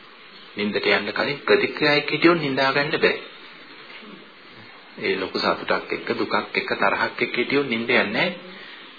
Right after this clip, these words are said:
ඒතර ඒ ටික මුලින් නැති වෙන්න ඕනේ. ඒක ස්වභාවයෙන් වෙනවා. ඒක අපේ හැපන්කමක් නෙමෙයි. භාවනාවේ දියුණුවක් නෙමෙයි. ඕනම කෙනෙක්ගේ නින්දට යන්නේ එහෙම තමයි.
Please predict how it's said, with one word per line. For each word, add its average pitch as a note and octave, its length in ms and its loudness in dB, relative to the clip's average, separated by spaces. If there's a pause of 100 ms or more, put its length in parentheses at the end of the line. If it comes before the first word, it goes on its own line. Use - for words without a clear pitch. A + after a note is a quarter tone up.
(100)
ඒතර C3 220 0
ඒ A2+ 140 6
ටික C#3+ 200 0
මුලින් D3 320 -2
නැති E2+ 240 -2
වෙන්න D#2+ 240 -2
ඕනේ. - 300 -10 (500)
ඒක A#2+ 180 2
ස්වභාවයෙන් D3+ 640 6
වෙනවා. B2 440 4 (240)
ඒක - 220 4
අපේ A2+ 280 8
හැපන්කමක් D#3 760 6
නෙමෙයි. C3+ 380 2 (280)
භාවනාවේ A2+ 640 6
දියුණුවක් C#3 420 4
නෙමෙයි. D#3 220 0
ඕනම A#2+ 360 8
කෙනෙක්ගේ A#2+ 420 2
නින්දට A#2+ 500 0
යන්නේ D3+ 280 4
එහෙම D#3 160 0
තමයි. - 280 -2